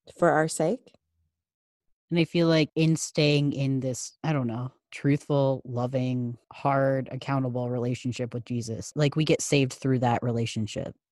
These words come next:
Speaker 1: Mm-hmm.
Speaker 2: Like, I don't know. I feel like I get saved through my relationships at Mercy all the time.
Speaker 1: Word.
Speaker 2: Um, and there's stuff that I have not wanted to look at for a long time about myself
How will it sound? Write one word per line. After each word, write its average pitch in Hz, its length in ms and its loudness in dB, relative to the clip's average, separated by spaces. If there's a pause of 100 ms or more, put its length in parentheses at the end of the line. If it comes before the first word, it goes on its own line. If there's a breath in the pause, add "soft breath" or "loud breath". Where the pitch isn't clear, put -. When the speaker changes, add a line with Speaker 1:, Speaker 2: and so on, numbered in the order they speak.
(260)
Speaker 1:
Mm-hmm. 175 300 2 (460)
Speaker 2:
Like, 120 440 0 (720)
I 135 60 0
don't 120 120 0
know. 120 220 -6 (220)
I 165 80 4
feel 202 180 8
like 190 140 6
I 185 80 6
get 170 180 4
saved 143 360 2
through 139 220 0
my 139 100 4
relationships 127 640 0
at 113 100 -6
Mercy 117 380 -4
all 120 100 -4
the 120 100 -4
time. - 380 -6 (760)
Speaker 1:
Word. 156 200 2
Speaker 2:
Um, 113 360 0 (560)
and 127 560 4 (480)
there's 160 200 6
stuff - 340 2
that 156 140 6
I 139 140 6
have 139 220 0
not 131 360 0
wanted 123 360 0
to 123 60 -4
look 110 220 -2
at 117 160 -2
for 127 120 -4
a 120 60 0
long 120 300 -4
time 160 460 -2 (200)
about 143 360 6
myself 139 680 -2